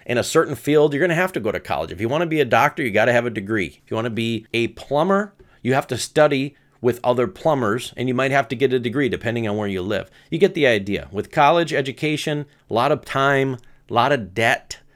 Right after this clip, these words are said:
a lot of stress. With Forex trading, it's a time-compressing business where you can put it all in your favor.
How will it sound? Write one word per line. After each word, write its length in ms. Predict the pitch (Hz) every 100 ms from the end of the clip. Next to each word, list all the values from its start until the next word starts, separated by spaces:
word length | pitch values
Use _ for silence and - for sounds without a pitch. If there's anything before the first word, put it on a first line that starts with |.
| _ -
a 40 |
lot 180 | 107 131
of 60 | 143
stress. 840 | - - 113 127 139 - - - _ _
With 220 | 107 -
Forex 360 | - 165 160 -
trading, 420 | 165 165 202 208 _ _ _ _
it's 220 | 113 110
a 80 | 104
time-compressing 1400 | - - 139 135 143 147 139 139 113 - 127 - 123 107
business 540 | 117 104 82 - - -
where 140 | 113
you 80 | 110
can 160 | 107 98
put 180 | 123
it 60 | 117
all 480 | - 101 101 101 -
in 140 | - 101
your 140 | 82
favor. 440 | - 71 67 -